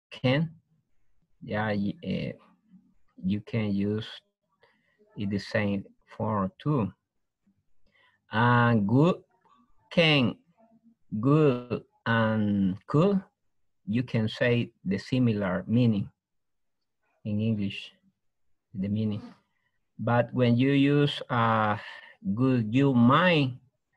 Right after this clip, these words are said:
the different "Would you mind," you can use a gerund, I N G, the ver-, uh, verb, teacher? No. Yeah.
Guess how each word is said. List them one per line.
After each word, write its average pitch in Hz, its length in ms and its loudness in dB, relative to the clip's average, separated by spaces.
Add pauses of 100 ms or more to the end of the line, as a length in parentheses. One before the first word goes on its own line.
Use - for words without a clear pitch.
(320)
the 110 140 -2
different 127 800 2
"Would 117 240 -2
you 127 100 0
mind," 131 420 2
you 123 120 0
can 117 320 -4
use 120 380 -2
a 104 100 -4
gerund, 107 480 -2 (1120)
I 107 180 -2
N 101 220 -2
G, 117 320 0
the 95 80 -2
ver-, 98 380 -2
uh, 95 260 -6 (140)
verb, 147 400 0 (200)
teacher? 143 300 -10 (200)
No. 113 280 -6 (720)
Yeah. 107 140 -8